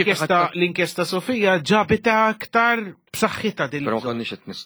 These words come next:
Speaker 1: Le, ma kontix qed tista-,
Speaker 2: Ah.
Speaker 1: ma ġabit iktar fil-, fil-,
Speaker 2: Irrealizzajt
Speaker 1: fil-sostanza.
Speaker 2: l-importanza tagħha meta kelli l-investigazzjoni marbuta ma' organizzazzjoni fil-passat.
Speaker 1: Mela,
Speaker 2: Kelli-
Speaker 1: iktar dialogu bejn ir-regolaturi
Speaker 2: Ah.
Speaker 1: għandek tnejn oħra li tixtieq tbiddel.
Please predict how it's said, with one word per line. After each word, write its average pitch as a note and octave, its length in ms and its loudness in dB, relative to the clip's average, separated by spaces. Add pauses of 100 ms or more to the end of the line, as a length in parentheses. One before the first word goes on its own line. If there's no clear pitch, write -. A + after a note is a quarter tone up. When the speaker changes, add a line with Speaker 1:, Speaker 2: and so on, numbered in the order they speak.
(160)
Speaker 1:
Le, E3 180 -2
ma E3 160 -4
kontix A3 300 0
qed - 160 0
tista-, C#3 260 -4
Speaker 2:
Ah. D3 80 -6
Speaker 1:
ma F3 160 -2
ġabit F#3+ 480 -2
iktar G#3 400 0
fil-, F#3 320 -6
fil-, F3+ 320 -6
Speaker 2:
Irrealizzajt D#3 760 2
Speaker 1:
fil-sostanza. F#3 100 -2
Speaker 2:
l-importanza C#3+ 720 0
tagħha D3+ 320 -2
meta B2+ 240 -4
kelli C#3 240 0
l-investigazzjoni A#2+ 1120 -4
marbuta G#2 460 -6
ma' G2+ 160 -6
organizzazzjoni G2+ 580 -6
fil-passat. G2+ 540 -4
Speaker 1:
Mela, G3 220 0
Speaker 2:
Kelli- A3+ 100 0
Speaker 1:
iktar F3 300 0
dialogu F#3 580 -2
bejn D#3 480 0
ir-regolaturi D#3 800 -2
Speaker 2:
Ah. G#3+ 80 2
Speaker 1:
għandek G3 240 -4
tnejn G3 300 -6
oħra C3 260 -8
li B2+ 100 -12
tixtieq - 380 -16
tbiddel. B2 400 -14